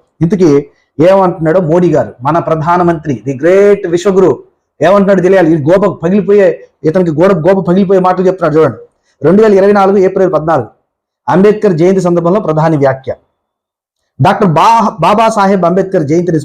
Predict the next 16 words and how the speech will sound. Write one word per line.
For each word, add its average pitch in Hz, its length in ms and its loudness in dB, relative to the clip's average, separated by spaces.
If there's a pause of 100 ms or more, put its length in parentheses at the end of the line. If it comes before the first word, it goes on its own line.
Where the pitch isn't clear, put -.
పురస్కరించుకొని 175 640 -2 (320)
నేను 196 200 2
ఆయనకు 202 320 2
నా 175 120 0
శ్రద్ధాంజలి 175 560 0
అర్పిస్తున్నాను. 127 600 -4
భారత 151 260 -2
రాజ్యాంగాన్ని 156 540 0
రూపకల్పన 160 460 -2
చేసిన, 156 380 -4 (280)
బాగా 170 140 0
గుర్తుపెట్టుకోవాలి, 196 480 0 (360)
భారత 156 320 0
రాజ్యాంగాన్ని 170 600 0 (360)
రూపకల్పన 170 540 0
చేసిన 175 520 0